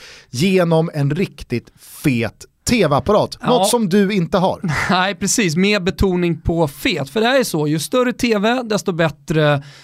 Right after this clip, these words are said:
Speaker 2: upplevelse. Och man vill ju få så bra V M-upplevelse som möjligt. Jag har ett litet problem här.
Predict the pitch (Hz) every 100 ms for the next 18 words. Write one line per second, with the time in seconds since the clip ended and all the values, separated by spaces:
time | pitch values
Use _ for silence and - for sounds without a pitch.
0 | - 240 - - 202 220 160 123 143 151
1 | - 147 143 143 139 - - - 143 151
2 | 143 135 139 208 190 185 190 180 214 226
3 | 214 214 - 202 - 175 147 165 151 147
4 | 143 262 277 202 185 190 175 202 214 247
5 | 127 135